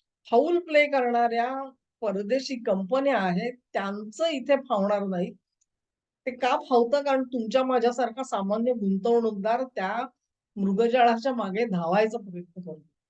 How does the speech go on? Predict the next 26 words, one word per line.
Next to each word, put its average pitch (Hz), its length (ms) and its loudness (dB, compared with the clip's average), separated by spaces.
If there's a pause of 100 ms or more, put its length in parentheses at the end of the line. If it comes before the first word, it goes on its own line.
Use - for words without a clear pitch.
(200)
तेवढं 233 240 4
आपण 240 360 2
जर 233 120 0
केलं 220 380 -6
नाही, 220 220 -2
तर - 380 -14
आपण 202 240 -4
सरकारला 214 720 0 (380)
भरीव 262 520 4
मदत 233 180 0 (100)
करू 202 160 -2
शकू, 185 380 -10
ही - 440 -4
लक्षात 175 320 -6
घ्या. 175 200 -6
हा 208 200 -8
व्हिडिओ 190 380 0 (400)
तुम्हाला 208 240 0
आवडला 214 400 2
असेल 220 260 0
अशी 208 160 -6
आशा 190 320 0
करते. 214 320 -4
तुम्हाला 208 340 -4
आवडला 233 380 -2
असेल 214 560 -2